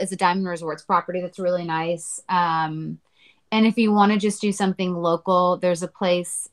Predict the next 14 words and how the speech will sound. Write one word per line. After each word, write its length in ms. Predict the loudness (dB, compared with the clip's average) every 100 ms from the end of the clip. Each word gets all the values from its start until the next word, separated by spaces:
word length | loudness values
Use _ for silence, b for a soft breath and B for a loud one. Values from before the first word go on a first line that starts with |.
| -4
in 120 | -2
Tennessee 480 | 0 0 -2 -2 -2
called 220 | 2 4
Blackberry 400 | 4 2 2 -4
Farms 880 | 0 2 4 2 -2 -6 -8 -10 -14 -12 -2
that's 340 | -2 -2 -4
all 240 | 2 4
farm 300 | 4 0 0
to 100 | -2
table, 720 | 0 2 6 8 8 8 4 _ _ _ _ _
really, 520 | -2 2 4 2 -2
like, 160 | -8 -4
good 200 | -2 -4
food. 580 | -4 -2 -2 -2 -4